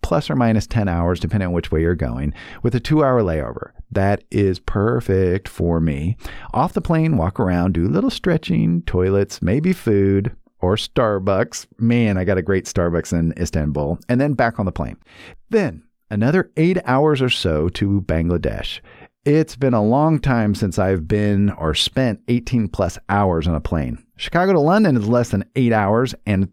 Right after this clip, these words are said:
four thousand miles. The trip over there, eighteen plus hours with over nine thousand miles. If you go around the earth at the equator, it's twenty-five thousand miles. So I was going to be a long way from home.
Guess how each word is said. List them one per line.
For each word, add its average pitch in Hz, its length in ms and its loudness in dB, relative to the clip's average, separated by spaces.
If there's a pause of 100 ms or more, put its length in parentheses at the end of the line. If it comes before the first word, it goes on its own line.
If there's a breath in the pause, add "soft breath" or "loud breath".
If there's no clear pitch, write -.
four 117 220 2
thousand 95 440 0
miles. 69 420 -2
The 101 140 -4
trip - 440 -4 (220)
over 165 400 2
there, 165 680 2 (100)
eighteen 117 400 0
plus 104 260 -2
hours 76 380 0
with - 200 -4
over 147 280 0
nine 185 500 4
thousand 123 480 0
miles. 82 400 -2 (360 loud breath)
If 151 60 2
you 175 120 2
go 233 180 2
around 190 360 2
the 147 160 0
earth 127 420 2
at 104 180 0
the 135 80 0
equator, 117 580 0
it's - 280 -4
twenty-five 123 920 -2
thousand 101 540 0
miles. - 480 -2 (220 loud breath)
So 113 400 0 (160)
I 208 80 0
was 285 220 2
going 185 240 2
to 156 60 2
be 135 340 0
a 101 340 2
long 107 480 2
way 101 140 2
from 98 180 0
home. 95 320 -2